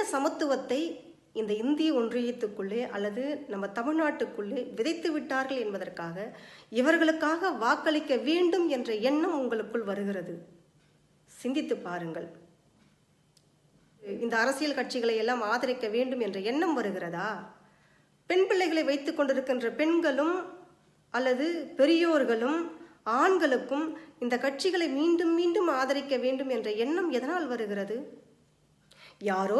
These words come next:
ஆர்த்தி தானே, யாரோ ஸ்ரீமதி தானே, யாரோ ஆசிஃபா தானே, எங்கோ மணிப்பூர் தானே, என்ன நடந்தால் நமக்கு என்ன இருக்கிறது? நம் பிள்ளைகள் பாதுகாப்பாக இருக்கிறார்கள்,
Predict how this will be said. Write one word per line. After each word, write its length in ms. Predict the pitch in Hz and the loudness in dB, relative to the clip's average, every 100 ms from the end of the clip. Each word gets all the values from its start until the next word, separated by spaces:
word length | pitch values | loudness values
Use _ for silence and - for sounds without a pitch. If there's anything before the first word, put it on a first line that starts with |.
| 330 | 4
ஆர்த்தி 320 | 302 302 311 | 4 2 -2
தானே, 360 | 269 262 247 277 277 - - - | -2 0 0 -2 -2 -6 -14 -6
யாரோ 340 | 196 208 254 359 | -4 0 0 0
ஸ்ரீமதி 480 | - 311 311 294 285 | -2 0 0 0 0
தானே, 400 | 269 247 233 277 277 185 - - _ _ _ _ _ - | 0 0 0 0 -2 -6 -12 -20 _ _ _ _ _ -6
யாரோ 320 | 196 190 208 330 320 | -2 0 4 6 6
ஆசிஃபா 440 | 311 320 311 285 269 | 4 2 0 2 2
தானே, 340 | 254 247 285 285 175 - 180 175 | 0 0 0 0 -4 -10 -12 -2
எங்கோ 280 | 202 226 294 392 | 2 2 2 4
மணிப்பூர் 520 | 349 320 320 320 294 | 4 2 2 -2 0
தானே, 380 | 269 247 233 311 262 185 - - _ _ 190 | 0 0 0 0 -2 -6 -12 -20 _ _ -4
என்ன 160 | 202 277 | 0 2
நடந்தால் 420 | 269 294 440 415 | 4 2 2 2
நமக்கு 260 | 294 285 285 | 2 2 0
என்ன 140 | 285 | 2
இருக்கிறது? 500 | 240 - 208 202 269 285 175 - - - 180 | 0 0 -2 -2 -2 -2 -6 -10 -20 -16 -8
நம் 240 | 180 220 | -4 -2
பிள்ளைகள் 460 | 247 285 320 339 294 | 0 2 2 2 0
பாதுகாப்பாக 640 | 269 269 247 240 247 226 | 0 0 0 -2 -2 -2
இருக்கிறார்கள், 580 | 220 202 208 190 180 214 | -4 -6 -4 -4 -4 -6